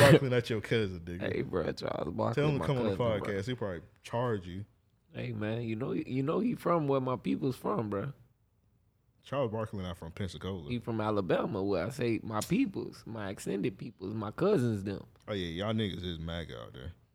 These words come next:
Speaker 1: Pensacola's a red city. Don't fight it. Y'all niggas maga in Pensacola, bro.
Speaker 2: Bruh.
Speaker 1: Y'all voted for Trump in Pensacola.
Speaker 2: The niggas wasn't voting, bruh. That's all that shows.
Speaker 1: How many people, how many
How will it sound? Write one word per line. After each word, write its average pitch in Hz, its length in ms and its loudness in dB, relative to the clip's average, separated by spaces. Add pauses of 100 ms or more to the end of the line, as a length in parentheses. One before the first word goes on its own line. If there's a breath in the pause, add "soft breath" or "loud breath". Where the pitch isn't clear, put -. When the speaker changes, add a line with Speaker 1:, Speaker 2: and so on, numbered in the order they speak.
(420)
Speaker 1:
Pensacola's 151 760 4
a 113 60 2
red 117 300 2
city. 120 280 -4
Don't 123 160 -2
fight 180 280 0
it. 82 60 -4 (800 loud breath)
Y'all 123 140 4
niggas 143 300 0
maga 123 380 2
in 110 80 0
Pensacola, 92 680 -4
bro. 76 160 -14 (680)
Speaker 2:
Bruh. 104 360 4 (160)
Speaker 1:
Y'all 101 120 2
voted 120 280 4
for - 80 -6
Trump 120 360 -2
in 107 60 -4
Pensacola. 117 460 -2
Speaker 2:
The 123 60 6 (120)
niggas 151 160 4
wasn't 147 340 4
voting, 123 440 4
bruh. 120 260 0
That's 131 240 -4
all 143 180 6
that 139 160 6
shows. 127 560 2 (200)
Speaker 1:
How 120 100 -2
many 185 140 2
people, 143 320 -4
how 117 80 2
many 135 180 -2